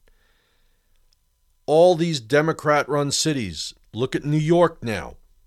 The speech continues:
New York has a migrant crisis on its hands,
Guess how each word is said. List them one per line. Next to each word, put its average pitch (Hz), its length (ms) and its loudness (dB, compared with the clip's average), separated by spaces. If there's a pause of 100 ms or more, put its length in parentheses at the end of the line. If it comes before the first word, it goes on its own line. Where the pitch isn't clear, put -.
(1400)
New 113 100 -8
York 165 300 -2
has 156 180 0
a 127 60 -2
migrant 160 480 0
crisis 151 520 0
on 143 140 -2
its 127 140 -8
hands, 139 640 -4